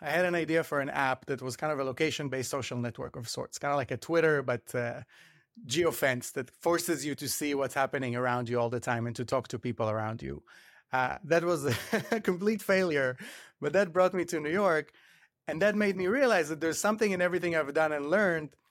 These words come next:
that kinda coalesces, kinda what I know about the digital world, the physical world, what I know about finance and about economic history, and what I know about China and the West. Uh, and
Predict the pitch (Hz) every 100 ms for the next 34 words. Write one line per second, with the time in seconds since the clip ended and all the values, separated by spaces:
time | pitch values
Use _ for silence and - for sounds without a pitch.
0 | _ _ - 135 127 156 147 156 151 190
1 | 190 139 117 110 135 123 127 139 139 135
2 | 131 127 - - 123 123 180 185 180 170
3 | 165 156 127 120 170 156 147 147 143 135
4 | 123 120 123 120 113 117 - 160 165 160
5 | 147 120 117 120 117 123 120 123 170 170
6 | 180 165 160 151 131 123 127 120 117 123
7 | 180 185 180 139 123 143 202 196 - -
8 | - - - - _ 143 147 147 - -
9 | _ _ _ _ _ - - 165 180